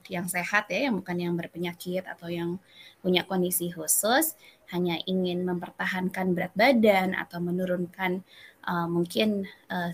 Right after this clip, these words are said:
supaya berat badannya ideal, ini sebetulnya kuncinya adalah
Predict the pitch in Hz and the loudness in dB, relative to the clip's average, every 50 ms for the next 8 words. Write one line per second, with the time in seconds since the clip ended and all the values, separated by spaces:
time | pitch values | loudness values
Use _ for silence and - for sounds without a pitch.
0 | - - - - - - - 180 170 170 170 175 175 170 - 175 175 175 170 170 | -8 -12 -10 -10 -8 -8 -4 -4 -2 -2 0 -2 -2 -2 -2 0 0 2 2 2
1 | 160 - 165 175 180 208 240 233 180 165 170 202 269 - _ _ _ _ - - | 0 -2 -2 -2 0 0 0 0 -2 -2 -2 -4 -6 -8 _ _ _ _ -20 -20
2 | - - - - - 294 359 339 - 254 208 196 196 - 185 180 175 175 185 233 | -20 -14 -6 2 4 6 6 6 6 4 4 2 2 0 -2 -2 0 0 2 2
3 | 302 330 - - - _ _ - - 240 233 226 233 220 202 202 226 294 330 262 | 2 2 0 -2 -14 _ _ -2 4 6 6 6 6 4 2 2 2 2 2 2
4 | 190 175 160 160 170 208 269 | 2 0 -2 -4 -4 -4 -4